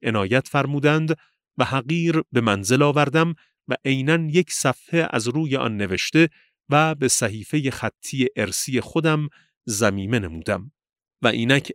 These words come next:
عین آن نوشته را به جهت تیمن و تبرک و یاد نجف، شهر عاشقان و تذکار عالم متقی و از هوای نفس برون شده، علامه حاج شیخ آقا بزرگ تهرانی در اینجا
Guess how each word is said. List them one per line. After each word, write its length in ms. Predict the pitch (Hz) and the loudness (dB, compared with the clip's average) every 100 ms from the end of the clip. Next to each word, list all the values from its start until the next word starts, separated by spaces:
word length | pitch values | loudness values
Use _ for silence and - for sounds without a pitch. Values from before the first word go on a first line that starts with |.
| - | 2
عین 260 | 175 160 | 4 4
آن 260 | 143 123 120 | 0 0 2
نوشته 420 | 110 104 - 160 | 0 0 0 2
را 180 | 160 151 | 4 4
به 120 | 127 | 4
جهت 380 | 110 113 123 - | 2 0 -2 -4
تیمن 800 | - 113 101 104 95 117 156 160 | -2 -2 0 0 0 0 0 2
و 100 | 139 | 0
تبرک 680 | - 120 117 123 170 - - _ _ - | 2 2 2 4 2 2 -8 _ _ 0
و 100 | 120 | 0
یاد 440 | 117 143 160 131 | 4 4 4 2
نجف، 600 | 127 101 92 117 143 - - _ _ - | 0 -2 2 4 4 2 -12 _ _ -6
شهر 400 | - 143 120 127 | 0 2 2 -2
عاشقان 800 | - 113 101 - 117 147 160 151 - _ _ 117 | 2 0 0 -2 0 2 2 -2 -6 _ _ -4
و 80 | |
تذکار 720 | 113 117 104 110 - 147 139 123 | 0 0 0 -2 0 0 2 -2
عالم 540 | - 107 101 113 107 | 0 0 0 -2 -4
متقی 580 | 101 - 120 123 160 143 | -6 -6 -6 -4 -4 0
و 80 | 117 | 0
از 180 | 107 | 0
هوای 480 | 98 104 113 117 107 | 0 0 0 0 -2
نفس 520 | 101 107 127 120 - - | -2 0 0 -2 -6 -6
برون 240 | 117 104 | -4 -4
شده، 400 | 95 117 127 160 - _ _ _ | -4 -2 4 2 2 _ _ _
علامه 600 | 120 110 117 113 143 165 - _ _ | -2 2 4 4 4 4 2 _ _
حاج 320 | - 117 101 - | 0 2 2 0
شیخ 320 | 117 98 - | 0 -2 -2
آقا 260 | 107 92 101 | -2 0 0
بزرگ 440 | 104 104 147 143 | 0 0 0 0
تهرانی 640 | 139 139 113 135 139 170 156 | -2 -2 0 -2 -2 -2 0
در 140 | 131 | 0
اینجا 400 | 110 92 107 | 0 0 0